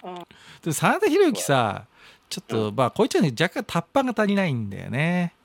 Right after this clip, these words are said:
Speaker 1: そうそうそう。タッパは足りない。
Speaker 2: うん。
Speaker 1: うん。わかるわかる。
Speaker 2: そうなんですよ。
Speaker 1: だ-、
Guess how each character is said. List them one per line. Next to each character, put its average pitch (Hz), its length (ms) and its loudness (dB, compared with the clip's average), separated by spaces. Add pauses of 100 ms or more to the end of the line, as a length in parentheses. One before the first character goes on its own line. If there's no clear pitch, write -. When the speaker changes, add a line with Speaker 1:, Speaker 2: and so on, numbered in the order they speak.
(160)
Speaker 1:
そ 220 180 6
う 180 100 0
そ 180 100 0
う 156 100 -4
そ 127 220 -4
う。 - 40 -16
タ 156 60 -6
ッ - 120 -14
パ 175 80 2
は 165 80 2
足 143 160 2
り 123 40 -12
な 120 120 -4
い。 - 140 -12
Speaker 2:
う 107 40 -16
ん。 101 40 -14
Speaker 1:
う - 20 -14
ん。 92 80 -16 (260)
わ 123 100 0
か 117 80 4
る 92 60 2
わ 87 60 -6
か 85 80 -8
る。 - 160 -14 (220)
Speaker 2:
そ 127 80 2
う 117 200 4
な 95 80 0
ん 98 140 -4
で 101 80 -10
す - 120 0
よ。 320 60 -2
Speaker 1:
だ-、 - 60 -8